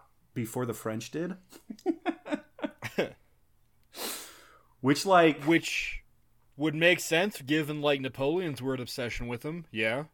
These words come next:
Speaker 2: Yeah,
Speaker 1: Yeah,
Speaker 2: yeah.
Speaker 1: I mean, that,
Speaker 2: I'm
Speaker 1: that
Speaker 2: in.
Speaker 1: could be
Speaker 2: Okay.
Speaker 1: too. I also, I also just love that. C-, c-, yeah, this is all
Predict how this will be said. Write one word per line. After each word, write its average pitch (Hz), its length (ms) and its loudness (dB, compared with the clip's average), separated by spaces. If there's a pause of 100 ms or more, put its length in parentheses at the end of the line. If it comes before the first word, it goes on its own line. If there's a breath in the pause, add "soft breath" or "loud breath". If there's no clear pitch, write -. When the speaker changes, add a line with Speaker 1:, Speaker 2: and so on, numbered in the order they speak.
(240)
Speaker 2:
Yeah, 120 120 2
Speaker 1:
Yeah, 269 140 6
Speaker 2:
yeah. 123 120 2
Speaker 1:
I 139 40 2
mean, 165 140 2
that, - 60 0
Speaker 2:
I'm 151 100 2
Speaker 1:
that 139 80 2
Speaker 2:
in. 160 80 0
Speaker 1:
could 135 100 -4
be 147 80 2
Speaker 2:
Okay. 156 240 4
Speaker 1:
too. - 60 -16 (520)
I 139 120 2
also, 147 400 4
I 131 100 2
also 139 220 2
just 127 240 -4
love 117 340 2
that. 107 220 2 (320)
C-, 214 100 -2 (120)
c-, 185 360 0
yeah, 185 140 6
this 139 200 0
is 131 80 -6
all 131 340 2